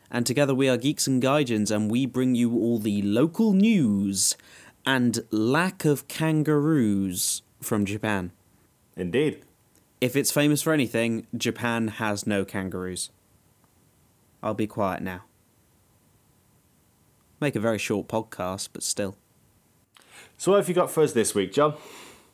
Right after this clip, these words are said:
Speaker 1: This week on your regular dose of Japan, we have deer, raccoons, copyright and Pokemon crime, online festivals,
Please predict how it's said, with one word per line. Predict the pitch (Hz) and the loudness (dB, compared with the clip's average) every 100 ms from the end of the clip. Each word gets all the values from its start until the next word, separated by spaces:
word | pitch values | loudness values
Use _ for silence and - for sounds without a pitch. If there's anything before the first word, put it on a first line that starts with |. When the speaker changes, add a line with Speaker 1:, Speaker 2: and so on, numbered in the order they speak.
| _ _ _ - - | _ _ _ -20 2
Speaker 1:
This | 214 220 | 2 4
week | 180 185 | 2 2
on | 143 160 | 4 4
your | 160 156 | 6 4
regular | 127 147 165 151 139 131 | 4 2 4 4 4 2
dose | 113 131 135 - | 2 2 2 0
of | 123 | -4
Japan, | 107 120 123 127 139 123 | -2 -2 0 2 2 2
we | 139 123 | 2 0
have | 123 135 117 113 | 0 0 0 -2
deer, | 175 202 165 170 | 2 4 6 2
raccoons, | 131 151 214 - 202 156 123 131 - - _ | 2 0 0 0 4 6 4 2 -4 -12 _
copyright | 214 240 247 233 220 220 - 160 | 0 4 4 6 4 2 0 0
and | 185 233 190 | 2 2 2
Pokemon | - 226 247 180 151 123 110 | 2 4 4 4 4 2 0
crime, | - 120 110 113 127 143 - - | 0 0 2 2 2 0 -4 -4
online | - 269 277 208 160 123 | 6 6 6 4 4 4
festivals, | 117 113 - 120 101 113 143 156 | 2 0 0 -2 2 2 4 2